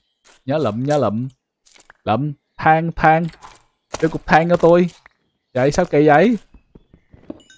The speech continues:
Rồi đập ở đây nữa. Rồi và lụm, lụm, lụm. Nhảy lên lụm. Giờ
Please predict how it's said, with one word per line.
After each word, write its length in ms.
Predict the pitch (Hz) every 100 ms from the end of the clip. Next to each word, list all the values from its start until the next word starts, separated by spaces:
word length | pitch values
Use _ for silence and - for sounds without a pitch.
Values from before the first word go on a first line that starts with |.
| -
Rồi 120 | 131
đập 160 | 135 -
ở 80 | 170
đây 240 | 170 165
nữa. 400 | 165 147 196 208 - - _ _ _ _ _ _ - _ - - -
Rồi 140 | 135
và 160 | 139 139
lụm, 260 | 139 175
lụm, 240 | 160 147 180
lụm. 200 | 160 185 - - - _ - - - _ - - -
Nhảy 140 | 120
lên 220 | 180 160
lụm. 360 | 156 131 113 139 - - - - _ _ - _ _ - _ - - _ _ - _ - - _ -
Giờ 200 | 131 123